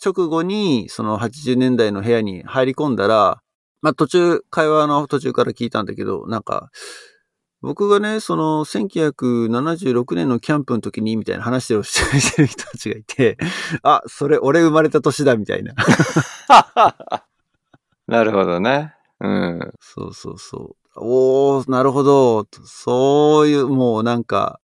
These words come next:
Speaker 1: ジェネレーションがす、三世代ぐらい、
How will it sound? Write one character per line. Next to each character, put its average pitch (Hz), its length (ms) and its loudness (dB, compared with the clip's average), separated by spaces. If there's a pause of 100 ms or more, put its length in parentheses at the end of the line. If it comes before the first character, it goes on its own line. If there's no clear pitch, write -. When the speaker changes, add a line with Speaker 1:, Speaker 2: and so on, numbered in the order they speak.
(300)
Speaker 1:
ジ - 160 -8
ェ 113 60 -2
ネ 131 160 2
レ 139 240 4
ー - 20 -2
シ - 160 -8
ョ 131 60 -2
ン 123 460 -2
が 117 160 -2
す、 - 200 -20 (240)
三 - 440 -4
世 - 160 0
代 160 240 4
ぐ 156 140 2
ら 139 100 4
い、 110 200 -4